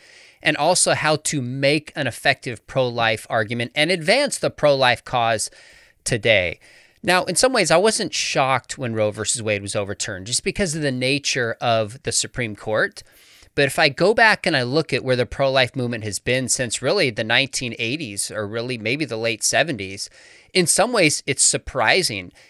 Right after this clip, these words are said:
And I had a real emotional moment like, "Holy cow, this horrific ruling has been overturned." That was my first response. My second one was, in some ways,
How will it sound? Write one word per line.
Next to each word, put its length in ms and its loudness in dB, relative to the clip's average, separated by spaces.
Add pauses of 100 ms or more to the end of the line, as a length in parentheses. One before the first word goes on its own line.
(200)
And 120 4
I 80 6
had 180 0
a 80 0
real 260 2
emotional 540 0
moment 400 0
like, 220 -2
"Holy 420 -6
cow, 460 -8 (320)
this 240 2
horrific 760 -4 (300)
ruling 680 -2 (160)
has 240 0
been 320 -2
overturned." 920 -4 (400)
That 420 2
was 240 0
my 140 4
first 360 -4
response. 680 -2 (280)
My 200 2
second 420 2
one 260 0
was, 340 2
in 140 -6
some 280 2
ways, 320 4